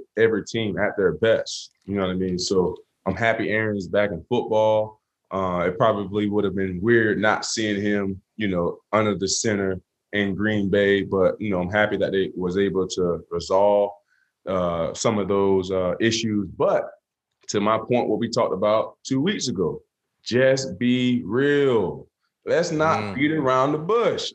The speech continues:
Speaker 1: Like,
Speaker 2: You
Speaker 1: if you
Speaker 2: said it.
Speaker 1: if you told this man something, be a man and stand by your word. And that was his whole frustration. You know what I mean? If, you know, Aaron, he's, he's a franchise quarterback,
Speaker 2: One of the
Speaker 1: three-time
Speaker 2: best to
Speaker 1: league
Speaker 2: ever do it.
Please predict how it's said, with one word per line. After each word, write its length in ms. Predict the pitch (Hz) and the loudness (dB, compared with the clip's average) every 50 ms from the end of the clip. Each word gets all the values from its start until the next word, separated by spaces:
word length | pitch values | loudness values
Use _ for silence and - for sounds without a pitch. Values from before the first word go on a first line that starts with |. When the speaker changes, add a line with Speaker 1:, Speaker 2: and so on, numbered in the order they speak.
| _ - | _ 0
Speaker 1:
Like, 100 | 123 107 | 0 2
Speaker 2:
You 60 | 147 | 2
Speaker 1:
if 60 | - 143 | 2 0
you 40 | 185 | 0
Speaker 2:
said 200 | 214 233 233 214 | 2 2 2 2
it. 480 | 196 - - _ - 202 208 - - - | 0 -2 -6 _ -8 -6 -6 -4 -2 0
Speaker 1:
if 140 | 135 139 208 202 | 0 0 2 0
you 140 | 220 240 | -2 0
told 320 | 240 - 233 220 220 220 214 | 0 2 2 2 2 2 2
this 140 | 214 208 202 | -2 -2 0
man 240 | 214 214 214 214 | 2 4 4 4
something, 520 | 208 - - 214 214 214 208 214 214 214 - - _ _ _ _ _ _ _ _ - | 2 4 2 2 2 2 2 0 0 0 -2 -8 _ _ _ _ _ _ _ _ 0
be 140 | 262 269 277 | 2 2 4
a 80 | 269 262 | 2 2
man 260 | 262 269 269 269 269 | 2 2 2 2 2
and 80 | 269 | 0
stand 400 | 269 - - 262 269 269 277 269 | 0 -2 -2 0 0 2 2 2
by 160 | - 277 247 262 | 2 2 2 2
your 240 | 254 277 285 285 285 | 2 2 2 2 2
word. 520 | 320 381 427 453 427 349 - - - - - _ _ _ _ - - | 2 2 2 2 2 2 0 0 -2 -4 -10 _ _ _ _ -4 -2
And 160 | 143 156 180 | 0 2 4
that 160 | 196 214 233 | 4 4 4
was 120 | 233 214 | 2 2
his 140 | 180 226 220 | 2 0 0
whole 260 | 180 180 185 196 196 196 | 2 2 2 2 2 2
frustration. 760 | 196 214 214 214 - 440 523 539 403 359 - - - - - - _ _ _ _ _ _ - | 2 2 2 2 0 0 0 2 2 0 0 -2 -6 -8 -10 -14 _ _ _ _ _ _ -4
You 80 | - 151 | 0 2
know 80 | 170 170 | 2 4
what 80 | 175 | 4
I 40 | 175 | 4
mean? 320 | 180 180 180 180 180 180 - | 4 4 4 4 2 2 2
If, 140 | 131 135 131 - - | 2 0 0 -2 -6
you 80 | - 156 | -4 0
know, 300 | 139 117 104 - - - - - | 2 2 2 2 0 -4 -2 0
Aaron, 400 | 131 170 196 196 190 175 - 135 | 2 2 4 2 2 0 0 0
he's, 240 | 175 185 170 151 135 - | 0 0 0 -2 -2 -2
he's 140 | 160 151 123 | 0 0 0
a 100 | 101 113 | -2 -2
franchise 520 | 151 156 165 170 165 165 151 143 143 143 | 0 0 0 0 2 2 2 2 2 0
quarterback, 560 | - - 127 117 113 90 104 107 107 104 92 - - _ _ _ _ _ _ _ - | 0 0 0 0 0 0 2 2 2 2 0 -2 -8 _ _ _ _ _ _ _ -2
Speaker 2:
One 100 | 139 156 | 0 2
of 60 | 185 185 | 2 4
the 60 | 117 | 4
Speaker 1:
three-time 220 | 175 160 151 151 | 4 4 4 4
Speaker 2:
best 220 | 131 127 135 127 143 | 4 2 2 2 2
to 60 | 139 | 2
Speaker 1:
league 100 | 120 123 | 4 2
Speaker 2:
ever 140 | 120 120 117 | 2 0 0
do 200 | 113 117 107 92 | 0 0 0 0
it. 100 | - | -2